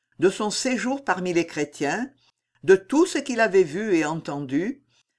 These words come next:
de tout ce qui avait tourmenté son esprit et son cœur, et il finit par se lamenter d'être plongé dans un chaos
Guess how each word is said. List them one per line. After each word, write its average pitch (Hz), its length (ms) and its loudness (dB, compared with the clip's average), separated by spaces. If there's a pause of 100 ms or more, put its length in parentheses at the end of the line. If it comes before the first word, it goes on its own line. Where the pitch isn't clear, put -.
(120)
de 165 140 8
tout 294 340 2
ce - 140 -4
qui 233 240 -2
avait 190 220 4
tourmenté 214 600 -4
son 170 220 -6
esprit 180 480 -6
et 196 60 0
son 151 260 -8
cœur, 139 420 -2 (680)
et 180 120 8
il 165 120 -4
finit 226 460 -4
par 180 200 -6
se - 120 -8
lamenter 180 680 0
d'être 160 280 -4
plongé 202 600 -2
dans 139 260 -4
un 147 120 -4
chaos 175 500 0